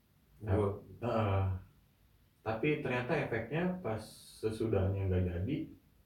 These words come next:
Speaker 2: gitu ya, nggak, nggak, ya nggak nikah lah gitu kan,
Speaker 1: Mm-mm.
Speaker 2: putus-putus juga.
Speaker 1: Mm-mm.
Speaker 2: Ternyata dampak ke psikologinya itu,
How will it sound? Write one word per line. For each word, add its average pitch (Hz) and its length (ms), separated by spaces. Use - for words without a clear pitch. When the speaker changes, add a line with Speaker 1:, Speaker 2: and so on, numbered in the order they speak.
Speaker 2:
gitu 107 200
ya, 110 160
nggak, 92 260
nggak, 90 320
ya 107 100
nggak 95 200
nikah 92 340
lah 92 220
gitu 90 180
kan, 117 180
Speaker 1:
Mm-mm. 117 140
Speaker 2:
putus-putus 92 580
juga. 92 380
Speaker 1:
Mm-mm. 143 400
Speaker 2:
Ternyata 101 320
dampak 110 460
ke 101 140
psikologinya 95 1000
itu, 92 180